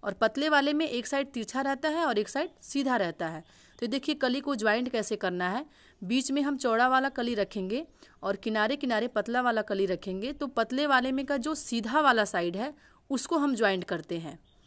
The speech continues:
बीच वाला तिरछा है तो पतले वाले में का सीधा वाला साइड लेंगे और हम उसमें ज्वाइंट कर लेंगे। दोनों साइड सीधा वाला कली लेके हमको ज्वाइंट कर लेना है। ऐसे देखिए, तो ऐसे ही हमको पेटीकोट का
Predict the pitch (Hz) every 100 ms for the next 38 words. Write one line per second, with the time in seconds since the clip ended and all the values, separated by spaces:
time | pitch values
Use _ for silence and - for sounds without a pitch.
0 | _ - _ _ _ - 190 240 277 285
1 | 294 294 320 - - 220 196 277 294 302
2 | 381 - - 214 208 247 285 277 277 285
3 | 294 294 240 233 269 269 240 214 202 190
4 | 190 185 254 381 - - - _ - 180
5 | 180 175 - _ _ _ _ _ _ -
6 | 214 220 262 262 214 185 180 185 170 170
7 | 170 165 254 285 294 294 302 277 247 240
8 | 277 269 269 294 226 233 208 202 240 233
9 | 294 208 180 165 175 170 160 156 151 143
10 | _ _ _ _ - 185 - 190 202 240
11 | 294 - _ _ _ _ _ _ _ _
12 | _ _ 220 226 240 233 330 320 285 262
13 | 311 269 254 262 233 214 - 359